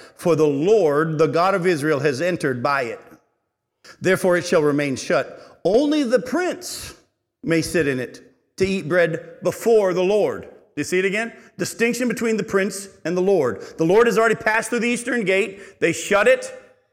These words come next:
Now, by the way, for years, I've heard prophecy people talk about how the eastern gate's shut so that it will be opened when Jesus comes through. This prophecy says that it's gonna be shut after he goes through. It's gonna be shut, and the only person that can sit in that gate will be the prince,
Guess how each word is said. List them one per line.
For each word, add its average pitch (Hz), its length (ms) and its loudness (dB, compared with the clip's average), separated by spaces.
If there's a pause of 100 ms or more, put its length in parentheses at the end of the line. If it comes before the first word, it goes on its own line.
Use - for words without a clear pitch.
(220)
Now, 170 100 -6
by 190 140 2
the 190 80 2
way, 190 100 4
for 160 160 -2
years, 175 380 0 (180)
I've 139 120 -6
heard 190 140 2
prophecy 185 300 0
people 151 260 -4
talk 165 220 -2
about 151 180 -2
how 170 140 0
the 147 180 -4
eastern 165 300 -2
gate's 165 240 -2
shut 165 300 -2 (180)
so 180 200 0
that 165 120 -2
it 165 120 0
will 151 80 -4
be 156 140 0
opened 160 380 -2
when 143 140 -2
Jesus 160 280 -4
comes 139 280 -6
through. 175 280 -4 (200)
This 240 160 0
prophecy 190 440 -2
says 151 360 -2 (160)
that 190 120 2
it's 196 140 0
gonna 214 160 0
be 156 120 0
shut 165 360 -2
after 233 400 0
he 180 160 0
goes 143 300 0
through. 104 280 -6 (1400)
It's 147 140 -10
gonna 156 160 0
be 143 80 -2
shut, - 480 0
and 131 100 -8
the 143 40 0
only 190 160 -2
person 226 240 -4
that 196 80 -4
can 185 100 -2
sit 214 220 -4
in 208 60 -8
that 196 200 -2
gate 214 300 -2
will 156 80 -4
be 151 100 -2
the 147 80 -2
prince, - 520 -8